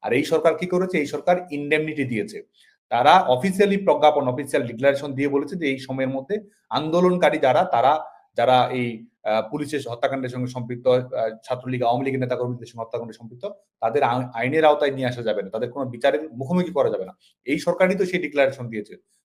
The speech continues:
এটির মাধ্যমে প্রমাণিত হয় কারা আসলে এই হত্যাকাণ্ডগুলোর সঙ্গে সম্পৃক্ত। শুধু তাই নয়, এই পাঁচ আগস্টের পরে আপনি জানেন যে বাংলাদেশের কারাগারগুলো থেকে যারা আন্ডারওয়ার্ল্ডের সঙ্গে সম্পৃক্ত শীর্ষ সন্ত্রাসী এবং শুধু তাই নয়, যারা নিষিদ্ধ ঘোষিত সংগঠনগুলোর,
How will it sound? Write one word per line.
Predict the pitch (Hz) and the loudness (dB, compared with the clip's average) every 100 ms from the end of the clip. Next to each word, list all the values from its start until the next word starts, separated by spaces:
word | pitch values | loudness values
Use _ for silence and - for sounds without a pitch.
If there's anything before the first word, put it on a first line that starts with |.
| _ | _
এটির | 127 175 | -8 -2
মাধ্যমে | 175 170 185 185 | 0 0 -2 -2
প্রমাণিত | 160 147 143 143 | -2 -2 -4 -4
হয় | 160 | -4
কারা | 147 139 156 | 0 6 6
আসলে | 147 160 165 | 4 0 -2
এই | 127 | -2
হত্যাকাণ্ডগুলোর | 113 - 123 120 120 120 113 | -4 -4 -4 -2 -4 -6 -10
সঙ্গে | 131 131 | -12 -12
সম্পৃক্ত। | 131 123 120 120 - _ _ _ | -12 -12 -12 -12 -12 _ _ _
শুধু | 170 175 | -6 2
তাই | 160 170 | 4 4
নয়, | 175 127 | 2 0
এই | 113 127 127 | 0 0 0
পাঁচ | 127 127 | 2 4
আগস্টের | 135 139 - 147 | 2 0 -2 -2
পরে | - 135 143 | 0 2 2
আপনি | - 127 | -2 -2
জানেন | 113 123 135 | -2 -2 -4
যে | |
বাংলাদেশের | 120 110 113 - 123 | -4 -2 -4 -8 -6
কারাগারগুলো | 127 127 135 143 139 135 | 0 2 2 0 -2 -4
থেকে | 127 110 - _ _ _ _ _ _ _ 110 | -4 -8 -10 _ _ _ _ _ _ _ -2
যারা | 113 131 | 2 2
আন্ডারওয়ার্ল্ডের | 131 123 123 131 131 | 2 2 4 2 0
সঙ্গে | 139 135 | -4 -6
সম্পৃক্ত | 127 123 127 123 143 143 - _ _ | -6 -8 -10 -2 -2 -2 -8 _ _
শীর্ষ | 131 127 139 | -10 -4 -4
সন্ত্রাসী | 139 135 123 139 - 165 175 _ - | -2 -6 0 0 0 -8 -12 _ -6
এবং | 123 139 | -6 -4
শুধু | 170 165 | -6 -2
তাই | 151 156 170 | 2 2 2
নয়, | 131 | 0
যারা | 117 120 | 2 2
নিষিদ্ধ | 127 127 131 | 0 -2 -4
ঘোষিত | 131 131 131 | -4 -4 -6
সংগঠনগুলোর, | 131 123 123 127 127 127 123 | -6 -6 -4 -4 -2 -2 -6